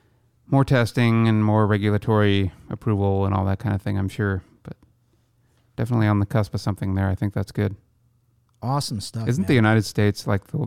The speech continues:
Speaker 1: the leading, uh, the leader in, like, baby deaths?
Speaker 2: No way, really?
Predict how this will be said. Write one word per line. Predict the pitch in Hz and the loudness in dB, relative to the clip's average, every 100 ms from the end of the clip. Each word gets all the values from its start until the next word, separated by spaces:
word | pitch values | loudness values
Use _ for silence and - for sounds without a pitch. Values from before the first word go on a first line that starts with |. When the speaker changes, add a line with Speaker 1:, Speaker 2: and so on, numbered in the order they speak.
| 113 | -4
Speaker 1:
the | 104 | -2
leading, | 95 101 101 98 95 92 _ _ _ _ _ _ _ _ _ _ _ _ _ _ _ 117 | -2 0 0 0 0 -4 _ _ _ _ _ _ _ _ _ _ _ _ _ _ _ -4
uh, | 107 98 98 95 92 92 92 95 - | 0 2 2 0 0 0 -2 -4 -2
the | 113 | 2
leader | 123 131 117 | 4 6 4
in, | 110 107 101 98 95 92 - _ _ | 4 2 2 0 -2 -6 -16 _ _
like, | 139 143 _ _ - _ _ 139 | -12 -12 _ _ -20 _ _ -2
baby | 104 104 | 0 0
deaths? | 92 101 98 - - - _ _ _ _ _ _ - | -2 -4 -4 -12 -18 -20 _ _ _ _ _ _ -4
Speaker 2:
No | 147 | 0
way, | 117 107 92 | 0 -2 -6
really? | 95 131 269 | -6 -4 -6